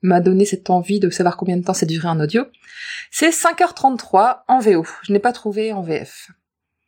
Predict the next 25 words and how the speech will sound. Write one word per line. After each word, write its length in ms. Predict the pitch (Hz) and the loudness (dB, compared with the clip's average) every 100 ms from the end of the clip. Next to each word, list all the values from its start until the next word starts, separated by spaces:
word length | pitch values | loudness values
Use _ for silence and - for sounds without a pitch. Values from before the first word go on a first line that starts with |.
| _ _ _ _ _ _ - 220 | _ _ _ _ _ _ -8 0
La 140 | 240 | 0
traduction 840 | 240 294 320 - 311 294 302 302 254 | 2 -2 -2 -4 -2 -4 -8 -18 -2
pour 140 | 233 | 0
les 160 | 226 247 | 2 0
éditions 280 | 262 285 | -4 -2
des 120 | 247 226 | 0 2
Champs-Élysées 400 | 240 233 240 254 | 0 0 0 2
en 40 | |
mille 100 | 220 | 2
neuf 100 | 226 | 0
cent 180 | - 190 | 0 2
vingt-sept 540 | 240 262 - 247 240 | 0 0 0 0 0
avait 180 | 185 196 | 0 2
été 180 | 214 220 | 2 0
faite 240 | 220 226 | -2 -2
par 140 | - 160 | -2 -6
Xavier 420 | 180 240 202 196 | -4 -6 -2 -2
Roux 300 | 170 220 330 _ _ _ | 0 -4 -4 _ _ _
et 120 | 269 294 | -2 2
par 240 | 240 208 | 2 2
Gérard 320 | 208 240 226 | 0 2 2
de 80 | 202 | 2
Chergé 460 | - 240 214 233 269 | 2 0 2 0 2
pour 140 | 214 | 2
l'intégrale, 920 | 190 185 170 165 220 240 262 254 | 2 0 0 2 2 2 0 0